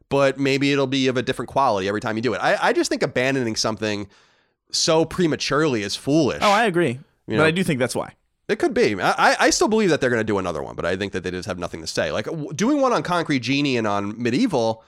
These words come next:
Speaker 1: some P S V R games and some third-party games, I think would be very
Speaker 2: I
Speaker 1: smart.
Speaker 2: think we might get one, maybe, if anywhere, beginning of October. Any later than that, then it's kind of, you're kinda saying shit that you might as well just say at P S X.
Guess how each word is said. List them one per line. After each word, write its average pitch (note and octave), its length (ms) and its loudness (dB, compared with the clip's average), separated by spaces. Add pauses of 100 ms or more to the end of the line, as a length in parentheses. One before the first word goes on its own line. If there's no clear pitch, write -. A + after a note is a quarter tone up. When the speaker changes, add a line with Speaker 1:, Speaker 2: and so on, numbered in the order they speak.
(260)
Speaker 1:
some B2 160 -4
P B2 120 -2
S A2+ 80 -2
V E3+ 120 0
R G#3 120 4
games F3+ 340 0
and B2+ 80 -4
some A#2+ 180 -2
third-party C#3+ 380 -2
games, C#3 260 0
I A2 80 0
think D3+ 120 -4
would B2+ 120 -4
be G#2+ 80 -4
very G2+ 160 -2
Speaker 2:
I - 20 -6
Speaker 1:
smart. - 240 -4
Speaker 2:
think A3 80 0
we D#3 100 0
might D3 160 0
get C3+ 140 0
one, B2 400 -2
maybe, E3 560 0
if D3+ 80 0
anywhere, G3+ 520 0 (160)
beginning D3 300 -2
of B2+ 100 0
October. F#2+ 440 -6 (100)
Any F3+ 160 0
later E3+ 240 2
than C#3 160 0
that, B2 140 -2
then A#2+ 100 -4
it's A#2 260 -6
kind B2 220 -4
of, A2 240 -8 (840)
you're B2 120 -6
kinda C3 320 -2
saying B2 340 -2
shit A2+ 200 -6
that A#2+ 60 -6
you A2+ 180 -4
might A2+ 100 -2
as A2 100 -4
well A#2 100 -4
just G#2+ 120 -8
say A#2 120 -4
at F2+ 100 -12
P G#2 100 -6
S - 100 -8
X. - 240 -12